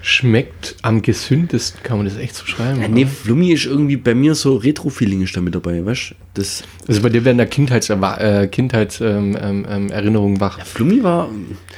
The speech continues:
Speaker 2: gut, wir hatten nie so sonderlich viel Spezi daheim, aber Flummi war immer so, das hatte ich, als ich dann das erste Mal allein daheim gewohnt hab und mir dann immer kistenweise Spezi geholt hab, war's halt immer
Speaker 1: Flummi.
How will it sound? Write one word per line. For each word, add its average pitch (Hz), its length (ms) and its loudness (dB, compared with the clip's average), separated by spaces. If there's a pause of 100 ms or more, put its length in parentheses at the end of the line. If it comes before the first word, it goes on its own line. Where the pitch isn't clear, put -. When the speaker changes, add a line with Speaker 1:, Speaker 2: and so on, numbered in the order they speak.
(100)
Speaker 2:
gut, 117 140 0
wir 113 160 6
hatten 113 180 6
nie 117 140 6
so 110 200 2
sonderlich 107 380 2
viel 117 160 0
Spezi - 320 -2
daheim, 85 300 0
aber 85 180 -2
Flummi 135 380 2
war 127 160 4
immer 123 160 4
so, 117 100 0
das 110 180 -2
hatte 110 120 0
ich, - 100 -4
als 90 140 0
ich 107 80 0
dann 101 140 2
das - 80 -8
erste - 280 0
Mal 127 120 4
allein 113 220 4
daheim 98 220 0
gewohnt 101 220 -2
hab 101 180 -2
und 92 100 -2
mir 101 100 2
dann 101 120 0
immer 92 160 0
kistenweise - 480 -4
Spezi 107 360 -2
geholt 101 180 -4
hab, 98 160 -4
war's 98 180 -2
halt 107 120 0
immer 123 200 4
Speaker 1:
Flummi. 117 80 2